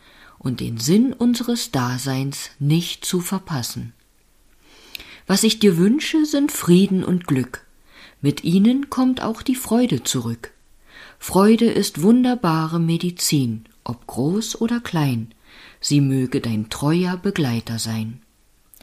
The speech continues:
An Tagen, wo dunkle Wolken über dir sind, erinnere dich bitte, liebes Menschenkind, dass hinter den Wolken die Sonne scheint und heilsames Licht existiert,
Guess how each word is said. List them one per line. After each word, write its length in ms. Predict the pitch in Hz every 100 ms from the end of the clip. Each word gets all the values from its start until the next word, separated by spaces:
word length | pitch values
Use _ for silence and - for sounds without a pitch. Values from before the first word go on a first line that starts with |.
| - - - _ -
An 160 | 131
Tagen, 600 | 135 156 185 214 208 202
wo 80 | 190
dunkle 480 | 190 277 330 269 233
Wolken 440 | 180 196 202 135
über 300 | - 135 143
dir 180 | 147 156
sind, 420 | 151 165 175 175 _ _ _ _ _ _ -
erinnere 580 | 196 - 247 262 135 127
dich 300 | 127 123 -
bitte, 260 | 135 -
liebes 460 | 120 120 120 123 -
Menschenkind, 880 | 127 120 117 - 117 131 117 117 - _ _ _ - - -
dass 240 | - 139 -
hinter 380 | 202 262 277 254
den 260 | 254 240
Wolken 500 | 151 143 147 147 160
die 120 | 156
Sonne 360 | 156 151 143 123
scheint 540 | - 120 113 113 110 - _ _ - - -
und 260 | 139 -
heilsames 760 | 135 135 135 117 117 113 117 -
Licht 440 | 156 254 - -
existiert, 1000 | 226 - - 233 - - 156 160 156